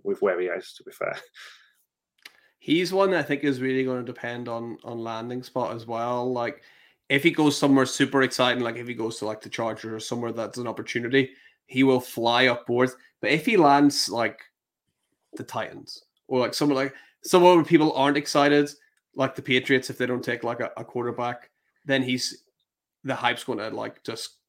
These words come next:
Speaker 2: take a bit of a flop, I think. So he's someone who landing spot is really gonna, gonna depend. As people, if people can paint a picture of Ladd McConkey being a fantasy success, he'll, he'll fly up the board. But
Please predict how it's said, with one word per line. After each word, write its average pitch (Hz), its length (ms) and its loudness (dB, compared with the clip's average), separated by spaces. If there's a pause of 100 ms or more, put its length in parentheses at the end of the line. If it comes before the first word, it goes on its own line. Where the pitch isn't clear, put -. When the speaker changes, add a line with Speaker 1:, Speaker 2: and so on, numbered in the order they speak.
(180)
Speaker 2:
take 123 140 -2
a 117 40 -10
bit 107 140 -6
of - 80 -14
a 107 80 -10
flop, 107 440 -8
I 107 60 -8
think. 101 300 -12
So 107 200 -12 (260)
he's 147 220 4
someone 147 280 4
who 123 280 2
landing 127 460 -2
spot 123 400 -4
is 117 160 -10
really 117 340 -6
gonna, 117 380 -8
gonna 120 160 -8
depend. 110 420 -8
As - 120 -12
people, 117 340 -6 (300)
if - 80 -4
people 156 200 6
can 143 120 4
paint 147 260 4
a 143 60 -4
picture 139 320 0
of 120 100 0
Ladd 123 220 0
McConkey 120 440 -4
being 113 220 -4
a 113 60 -10
fantasy 113 360 -8
success, 104 440 -10
he'll, 104 200 -10
he'll 120 200 -6
fly 110 260 -2
up 98 140 -6
the 107 80 -10
board. 101 280 -6
But 95 160 -6